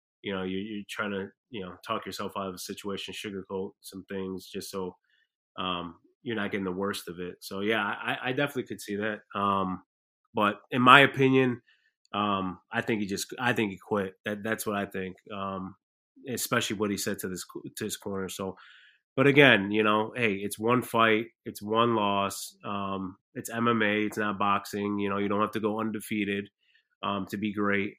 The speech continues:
and it's kind of expected that you're gonna lose some fights. So, um, let's just see how he bounces back, um, against a, a tough opponent and, and,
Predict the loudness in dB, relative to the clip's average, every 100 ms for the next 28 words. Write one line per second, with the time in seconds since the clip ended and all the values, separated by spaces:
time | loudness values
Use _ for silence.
0 | _ -8 -6 -6 -6 -8 -2 -2 -2 -4
1 | -4 -4 -4 -4 -4 -2 -2 -2 -4 -6
2 | -6 -4 -4 -4 -4 -4 -6 -16 _ _
3 | -4 -2 -2 -4 -10 _ -12 -6 -4 -2
4 | -2 0 0 0 -2 -4 -6 -6 -10 -6
5 | -4 -4 -6 _ -14 -10 -8 -10 -12 -10
6 | -4 -4 -4 -6 -6 -6 -6 -6 -8 -4
7 | 0 0 -2 -6 -4 -2 0 0 0